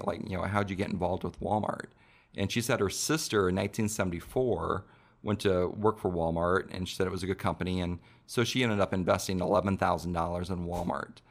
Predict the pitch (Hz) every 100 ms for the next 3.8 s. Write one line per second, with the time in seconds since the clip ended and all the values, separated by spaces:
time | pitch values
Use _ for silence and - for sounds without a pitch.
0 | - _ _ - 98 95 92 92 92 92
1 | 90 87 - 139 123 95 135 90 87 82
2 | 80 - 90 92 92 92 113 101 92 95
3 | 104 101 92 95 92 95 90 85